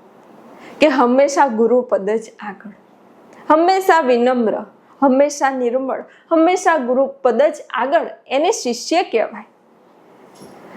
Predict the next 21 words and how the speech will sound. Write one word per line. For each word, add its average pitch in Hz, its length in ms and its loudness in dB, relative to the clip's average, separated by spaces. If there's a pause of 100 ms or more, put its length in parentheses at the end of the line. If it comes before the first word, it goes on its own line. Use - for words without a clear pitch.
(220)
બાકી 220 880 2 (520)
ગુરુના 294 600 2
જ 330 140 -6
દોષ 359 380 -4 (140)
જોવાના, 349 540 -2 (360)
ગુરુ 269 380 2
જ 320 160 -4
ખોટા, 349 580 -4 (240)
ગુરુને 339 560 2
જ 415 200 -8
ખોટા 330 340 -2
કહેવાના, 311 540 -6 (440)
એ 254 40 2
શિષ્ય 240 460 0
ના 277 220 -2
કહેવાય. 208 400 -8 (300)
ગુરુના 359 520 2
જ - 280 -10
દોષોની 330 560 0
ચર્ચા 339 560 -2
કરવી, 349 500 -6